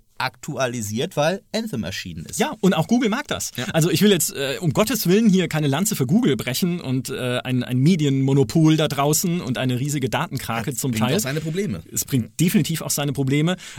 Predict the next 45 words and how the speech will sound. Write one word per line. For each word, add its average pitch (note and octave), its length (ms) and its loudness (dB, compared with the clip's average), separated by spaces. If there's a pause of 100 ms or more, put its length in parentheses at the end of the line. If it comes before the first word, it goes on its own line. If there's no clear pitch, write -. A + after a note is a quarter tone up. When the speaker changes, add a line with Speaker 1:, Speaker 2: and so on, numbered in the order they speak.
Speaker 2:
Aber C3+ 280 2
tatsächlich, F3+ 680 -2
in C#3 100 2
dem F#3+ 280 2
Falle F3+ 420 -2 (220)
ist - 180 -2
Google, F#3 380 2
aber C3+ 260 0
ohne B3 260 4
es - 200 -4
zu A#2+ 200 -2
wollen A3 360 2
und - 160 -4
tatsächlich D#3 340 -4
bewusst C#3+ 480 0
zu C#3+ 80 -2
tun, A3+ 460 0 (320)
aber E3 440 0 (520)
durch D#3+ 180 4
den E3+ 120 -2
Algorithmus, A3 680 -2 (160)
den C#3 100 0
die A#2+ 80 0
Google-Suche E3+ 460 -4
inzwischen - 360 -6
hat - 280 -8
und C3 200 -2
der C3+ 200 0
auch C3 120 -6
die A#2+ 80 -6
Qualität A#2+ 480 -4
eines C3+ 200 -4
Inhalts C#3+ 340 -2
beurteilt C#3+ 480 -2
daran, E3+ 280 -6
ob C3+ 120 -6
er A#2+ 80 -2
tatsächlich A#2+ 440 -8
gelesen E3+ 320 -2
wird G3+ 140 -6
oder B2 160 -4
Leute A#2 220 -6
gleich A2+ 200 -8
wieder - 140 -6
abhauen, F3+ 340 -4